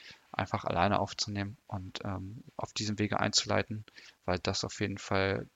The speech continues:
die einfache und auch qualitativ bessere Lösung ist, als noch zu versuchen, den Anfang zu retten. Und, ähm, am Ende melde ich mich dann auch nochmal kurz, weil es da auch noch eine Ergänzung gibt, die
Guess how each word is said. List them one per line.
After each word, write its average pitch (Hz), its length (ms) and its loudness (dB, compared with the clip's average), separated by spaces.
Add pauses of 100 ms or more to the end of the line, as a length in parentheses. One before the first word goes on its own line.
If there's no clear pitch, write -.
(200)
die 101 340 -4
einfache 110 560 2
und 104 140 -2
auch - 160 -4
qualitativ 110 480 -2
bessere - 300 -4
Lösung 104 280 -2
ist, - 240 -6 (560)
als - 200 2
noch 101 80 0
zu - 120 0
versuchen, - 380 -2
den - 120 -4
Anfang 107 280 -8
zu - 140 2
retten. 117 300 0 (720)
Und, 95 500 2
ähm, 92 480 -2 (180)
am 98 160 0
Ende 107 200 4
melde 98 180 4
ich - 100 0
mich - 100 2
dann - 140 2
auch 123 120 4
nochmal 113 240 2
kurz, - 260 -2
weil - 80 -2
es - 60 -6
da 113 140 0
auch 110 80 -2
noch 101 100 -4
eine 101 100 -4
Ergänzung 101 420 0
gibt, - 160 -6 (120)
die 104 300 -4